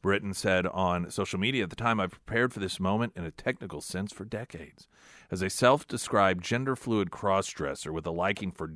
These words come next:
doggy role-playing, Britton knew his lifestyle might be a hang-up, but wasn't in the end."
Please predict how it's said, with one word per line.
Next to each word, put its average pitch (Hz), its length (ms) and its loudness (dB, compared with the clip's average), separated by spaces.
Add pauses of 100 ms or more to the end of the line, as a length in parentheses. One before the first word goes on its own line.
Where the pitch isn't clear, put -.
doggy 120 480 4
role-playing, 82 1000 0 (1200)
Britton 139 320 6
knew 127 140 6
his 110 180 2
lifestyle 92 720 8
might 110 360 2
be 107 160 4
a 85 140 2
hang-up, 95 560 0
but 87 160 0
wasn't 101 520 2
in 101 180 0
the 92 180 2
end." 82 100 -2